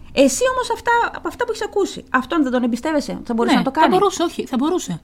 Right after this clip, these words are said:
Speaker 1: Στα δεκατρία του έφτιαξε αυτός αυτοκίνητο,
Speaker 2: Ναι, θα
Speaker 1: ρε φίλε.
Speaker 2: μπορούσε.
Speaker 1: Ναι. Και είχε φτιάξει και ένα τύπου, αχ, τρελάθηκα όταν το άκουσα αυτό και το είδα και σε φωτογραφίες.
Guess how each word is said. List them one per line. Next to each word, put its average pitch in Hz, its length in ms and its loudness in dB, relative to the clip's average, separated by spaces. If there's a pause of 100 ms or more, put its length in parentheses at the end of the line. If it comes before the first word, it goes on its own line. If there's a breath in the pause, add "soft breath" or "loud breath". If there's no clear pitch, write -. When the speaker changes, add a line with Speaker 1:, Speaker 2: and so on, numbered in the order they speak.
Speaker 1:
Στα - 180 -2
δεκατρία 466 400 2
του 494 80 6
έφτιαξε 494 280 0
αυτός 480 220 -2
αυτοκίνητο, 480 360 0
Speaker 2:
Ναι, 240 60 -2
θα - 80 -2
Speaker 1:
ρε 262 60 0
φίλε. 285 120 0
Speaker 2:
μπορούσε. 320 340 -4 (140)
Speaker 1:
Ναι. - 100 -2 (400 loud breath)
Και 302 100 0
είχε 392 220 2
φτιάξει 453 360 -6
και - 80 -10
ένα 453 220 -8
τύπου, 359 400 -4
αχ, - 140 -16
τρελάθηκα - 500 -10
όταν 277 160 -8
το 277 80 -8
άκουσα 285 200 -10
αυτό 277 160 -8
και 277 100 -8
το 269 80 -6
είδα 277 120 -4
και 294 80 -12
σε - 80 -18
φωτογραφίες. 240 500 -8